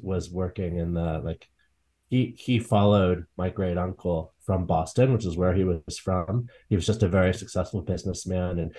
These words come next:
he actually first started, um, working, uh, for my great uncle. My, this is Arthur Kaplan we're talking about.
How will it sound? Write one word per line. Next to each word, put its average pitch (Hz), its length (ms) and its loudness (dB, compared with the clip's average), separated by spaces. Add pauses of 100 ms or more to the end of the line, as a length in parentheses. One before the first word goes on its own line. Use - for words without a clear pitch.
(160)
he 110 80 4
actually 117 340 6
first 156 380 4
started, 90 520 2 (360)
um, 92 240 0
working, 98 680 0 (160)
uh, 90 240 -2
for 107 180 -2
my 95 180 0
great 95 280 2
uncle. 90 540 -2
My, 104 160 -2
this 92 140 -2
is 92 60 -4
Arthur 87 360 4
Kaplan 80 380 2
we're 80 100 2
talking - 380 -4
about. 110 300 -4